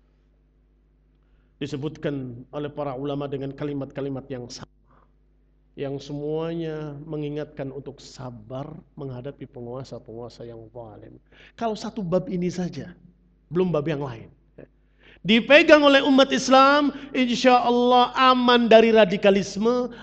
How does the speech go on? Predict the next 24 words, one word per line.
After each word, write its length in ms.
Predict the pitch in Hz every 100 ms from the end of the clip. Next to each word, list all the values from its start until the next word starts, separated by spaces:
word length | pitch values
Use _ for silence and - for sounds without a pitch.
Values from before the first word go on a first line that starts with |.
| -
aman 560 | 240 254 240 240 233
dari 320 | 208 226 240
para 320 | 226 233 214 202 - - -
teroris, 640 | 262 214 202 214 254 - - -
aman 480 | 254 262 247 240 233
dari 320 | 226 240 233 -
semua 320 | 247 254 175
itu. 160 | 110 - _ _ _ _ _ _ _ _ _
Kalau 480 | 202 202 226 302 415
saja 320 | - 139 123 - -
prinsip 400 | 277 285 - 240 -
Ahlus 320 | 160 165 165
Sunnah 160 | - 170
ini 80 | 196
dipegang 480 | 175 175 277 175 160
oleh 80 |
kaum 240 | 147 147 135
muslimin, 400 | - 131 120 - _ _ _ _ _
kalau 240 | 240 247 247
saja 240 | 277 277
mereka 240 | 262 262 247
buka 320 | 202 - 262
kembali 640 | 262 254 269 294 277 254
Al-Quran, 800 | 233 220 214 196 180 190 151 127